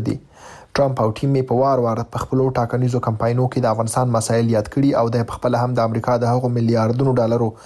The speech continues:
وسلو او مهماتو یادونه کوي چې افغانستان کې طالبانو ته پرېښودل شوي. اخوا بیا د ډیموکراتانو کاندید کاملا هریس چې په ټاکنیزو کمپاینونو کې د افغانستان په مسله ډیره نه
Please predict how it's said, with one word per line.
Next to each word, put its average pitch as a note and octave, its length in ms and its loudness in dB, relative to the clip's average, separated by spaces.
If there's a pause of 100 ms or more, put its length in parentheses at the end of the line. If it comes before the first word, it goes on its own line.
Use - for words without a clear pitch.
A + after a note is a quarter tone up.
(480)
وسلو C#3 400 0
او D3 160 0
مهماتو B2 460 0
یادونه B2 420 0
کوي C3 100 2
چې B2+ 160 0
افغانستان A2+ 400 -2
کې A2 160 -4
طالبانو G#2+ 400 0
ته - 100 -4
پرېښودل G#2+ 440 -2
شوي. - 200 -4 (720)
اخوا D3 240 -4
بیا D3 160 2
د C3+ 140 -2
ډیموکراتانو C3 600 -2
کاندید B2+ 380 -2
کاملا B2+ 400 0
هریس C3 320 -2
چې - 500 -8
په C#3+ 140 0
ټاکنیزو C3+ 480 0
کمپاینونو A#2+ 400 0
کې B2 180 -2
د A2+ 80 0
افغانستان B2 340 -2
په A#2+ 120 0
مسله B2 340 0
ډیره C3+ 240 2
نه - 20 0